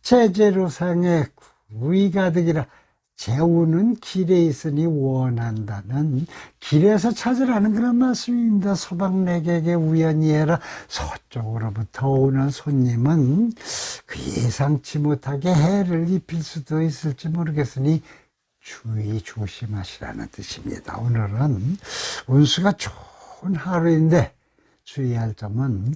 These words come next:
서쪽으로부터 오는 손님의 의도하지 않게 해를 입힐 수도 있겠다니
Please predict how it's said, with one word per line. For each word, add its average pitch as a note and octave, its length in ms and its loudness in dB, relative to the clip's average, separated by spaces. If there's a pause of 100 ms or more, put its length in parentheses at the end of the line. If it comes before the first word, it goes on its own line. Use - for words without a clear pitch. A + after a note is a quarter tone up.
(240)
서쪽으로부터 - 960 -10
오는 A2 400 -4
손님의 A2+ 1000 -4 (500)
의도하지 D#3 1000 2
않게 C3 500 -8
해를 D3+ 500 0
입힐 C3+ 340 -6
수도 A#2 460 -10
있겠다니 B2 1120 -2